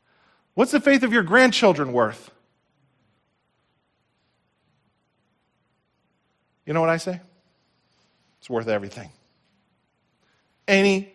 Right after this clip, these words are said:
change necessary within the boundaries of the biblical record, of course.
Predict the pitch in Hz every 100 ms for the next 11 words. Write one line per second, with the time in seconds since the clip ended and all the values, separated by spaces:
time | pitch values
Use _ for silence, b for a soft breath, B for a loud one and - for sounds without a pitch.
0 | - - 170 165 156 - _ 143 156 156
1 | 135 - 135 123 120 143 147 135 135 135
2 | 131 117 131 123 120 - 127 127 123 135
3 | 120 b b b 131 147 135 135 - 127
4 | 113 - -